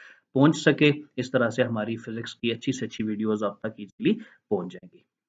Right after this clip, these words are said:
अल्लाह हाफिज़। औज़ु बिल्लाहि मिनश शैतानिर रजीम, बिस्मिल्लाहिर रहमानिर रहीम। आज हम अपने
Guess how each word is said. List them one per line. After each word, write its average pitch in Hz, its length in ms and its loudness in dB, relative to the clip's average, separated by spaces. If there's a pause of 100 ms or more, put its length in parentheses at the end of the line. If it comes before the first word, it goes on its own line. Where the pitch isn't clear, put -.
(640)
अल्लाह 85 320 -12
हाफिज़। 110 540 -4 (4000)
औज़ु 131 180 -6
बिल्लाहि 127 340 0
मिनश 123 200 0
शैतानिर 120 520 -2
रजीम, 127 520 2
बिस्मिल्लाहिर 113 680 0
रहमानिर 107 440 -6
रहीम। 127 560 2 (640)
आज 143 200 4
हम 147 240 2
अपने 139 480 4